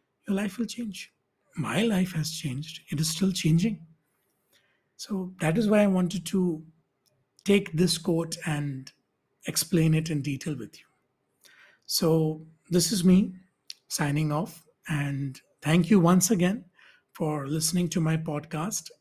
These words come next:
And I shall be back hopefully again next week with yet another quote. And, uh, until next time, spread the love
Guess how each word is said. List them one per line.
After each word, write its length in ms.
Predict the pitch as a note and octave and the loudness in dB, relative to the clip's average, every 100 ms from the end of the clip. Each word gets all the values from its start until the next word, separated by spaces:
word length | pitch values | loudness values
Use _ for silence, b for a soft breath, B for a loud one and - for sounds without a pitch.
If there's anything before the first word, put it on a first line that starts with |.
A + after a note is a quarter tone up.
| - | -10
And 500 | D3+ C#3+ C#3 C#3 C3+ D3+ - | -6 -6 -6 -8 -8 -10 -4
I 140 | D#3 | 0
shall 180 | D#3+ G3+ | 2 4
be 140 | F3+ F3+ | 4 4
back 380 | E3 F3 - - _ _ _ | 4 4 -2 -20 _ _ _
hopefully 420 | - G3 G3 F3 | -4 -2 2 4
again 280 | E3 D#3+ F3 | 4 0 -2
next 280 | D#3 D3 - | -4 -4 -4
week 260 | F3 - - b b b b - | -6 -6 -16 b b b b -6
with 180 | E3 E3 | -4 0
yet 260 | D#3 D#3+ - | 0 0 -2
another 280 | D3+ D3 | -2 -2
quote. 400 | D3+ D3+ D3 - - b b b b - | -4 -4 -4 -8 -16 b b b b -4
And, 480 | F#3 F3+ F3+ F3 D#3+ | -2 0 0 -2 -2
uh, 460 | E3+ E3 D#3+ D#3+ D#3+ - _ _ _ _ | 0 0 -2 -4 -8 -14 _ _ _ _
until 300 | F#3+ F#3+ B3 | -4 0 2
next 300 | A3+ A3 - | 2 0 -2
time, 380 | A3+ A3+ A#3 B3+ - _ _ _ _ b b b _ - | -2 0 -2 -6 -14 _ _ _ _ b b b _ -16
spread 360 | - F#3+ F#3+ | -8 -2 -2
the 80 | F3+ | 0
love 340 | G3+ G3+ E3 | 0 0 -4